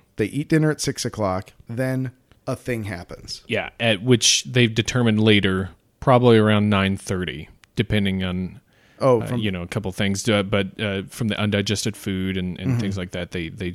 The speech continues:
Speaker 2: concluded that
Speaker 1: something awful happens.
Speaker 2: Yeah, some
Speaker 1: And
Speaker 2: shit goes down.
Speaker 1: and it scares them to death.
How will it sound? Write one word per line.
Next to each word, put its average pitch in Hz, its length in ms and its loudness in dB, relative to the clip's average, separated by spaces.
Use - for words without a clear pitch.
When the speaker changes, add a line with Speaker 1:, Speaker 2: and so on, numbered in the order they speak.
Speaker 2:
concluded 92 540 -8
that 87 300 -10
Speaker 1:
something 135 640 -2
awful 110 340 -2
happens. 85 460 -8
Speaker 2:
Yeah, 85 160 -12
some 120 140 0
Speaker 1:
And 107 80 0
Speaker 2:
shit 906 300 -6
goes 101 200 -4
down. 98 400 -4
Speaker 1:
and 113 160 -4
it 120 260 -6
scares 120 480 -2
them 113 280 -2
to 117 200 -4
death. 90 380 -6